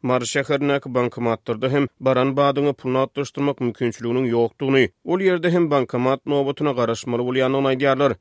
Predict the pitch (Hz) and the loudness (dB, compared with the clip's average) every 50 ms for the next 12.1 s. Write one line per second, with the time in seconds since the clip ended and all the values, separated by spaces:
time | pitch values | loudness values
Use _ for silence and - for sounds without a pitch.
0 | _ - 127 - - 127 113 120 117 110 110 143 185 196 - - 196 185 160 - | _ -10 -10 -6 -6 -6 -4 -2 -2 -2 0 0 0 0 0 0 -2 -2 -2 -2
1 | - 180 170 175 175 170 160 - 160 147 147 151 156 - - - 165 160 160 160 | -2 0 2 2 2 0 0 0 0 0 0 0 -2 -4 -2 0 2 2 2 2
2 | 165 156 - _ - - 156 147 - - 147 147 151 147 156 151 156 156 - - | 2 0 -2 _ -4 -4 -4 -4 -4 -4 -4 -2 0 2 2 2 2 2 0 -2
3 | 156 156 - - 156 156 151 160 156 - - - 135 120 - - 131 117 - - | -2 -2 -2 -4 -4 -2 -2 0 -2 -2 -2 -6 -6 -6 -6 -6 -8 -6 -6 -4
4 | 131 135 143 143 127 135 131 143 143 139 139 - - 139 120 120 120 120 117 - | -2 -2 0 0 -2 -2 -2 0 0 -2 -2 -4 -4 -4 -2 -2 0 0 -2 -2
5 | - 123 123 117 127 139 - - - - 131 135 139 135 127 127 123 120 113 113 | -2 -4 -4 -2 -2 -4 -4 -4 -6 -2 0 0 2 2 2 0 0 0 0 -2
6 | - - 123 120 131 131 127 120 117 113 - - 120 110 - - 120 120 120 127 | -4 -4 -4 -2 0 0 0 0 -2 -2 -4 -4 -6 -6 -6 -6 -4 -2 -2 -2
7 | 117 - 147 139 117 - _ - 131 113 - - 117 131 123 - - 147 131 131 | -2 -2 -2 -2 -2 -4 _ -10 -10 -8 -6 -4 -4 -4 -4 -6 -6 -4 -4 -4
8 | 139 - - 131 120 120 113 113 117 117 - - 139 127 123 - 139 139 139 120 | -4 -4 -4 -4 0 0 2 2 0 0 -2 -4 -6 -4 -4 -4 -4 -2 -2 0
9 | 120 117 - - - 113 113 117 120 117 113 117 123 127 120 - - 131 131 139 | -2 -4 -4 -4 -4 -4 -2 -2 -2 0 0 0 0 -2 -4 -4 -4 -2 -2 -2
10 | 123 123 113 110 120 127 120 127 123 135 131 131 123 135 139 120 95 - _ _ | -2 -4 -4 -2 -2 -2 -2 -2 0 0 0 0 2 0 0 0 -2 -6 _ _
11 | _ - 135 127 123 123 120 123 117 127 160 190 - - 208 180 170 190 185 190 | _ -2 -2 -2 0 0 0 0 0 0 0 -2 -2 -2 -4 -2 0 0 0 2
12 | 185 | 2